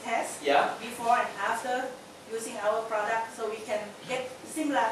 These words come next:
Speaker 2: You'd see
Speaker 1: results.
Speaker 2: this, you'd see the same thing. You know, we all know what, we all know what the, what switches that we're turning on and turning off. So the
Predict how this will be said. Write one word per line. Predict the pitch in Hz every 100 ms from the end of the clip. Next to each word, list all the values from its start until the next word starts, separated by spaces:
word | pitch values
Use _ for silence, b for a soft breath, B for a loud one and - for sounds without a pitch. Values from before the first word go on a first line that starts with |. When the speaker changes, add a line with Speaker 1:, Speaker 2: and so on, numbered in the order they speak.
| - - - -
Speaker 2:
You'd | 208
see | 170 - -
Speaker 1:
results. | - - -
Speaker 2:
this, | 170
you'd | 170
see | - 170
the | -
same | - 135 120
thing. | - - - - - - - -
You | 135
know, | - -
we | 160 175
all | 185 185
know | 175
what, | 170 160 160 - - - - - - - - - 175
we | 170
all | 180 185
know | 180 180
what | 175 165 170
the, | 151 -
what | 156 151
switches | - - 160 160 170 170 165 - - 160 -
that | 147
we're | 147 143
turning | 151 147 147
on | 147 143
and | 143
turning | 156 143 135
off. | 135 131 135
So | - 117 - -
the | -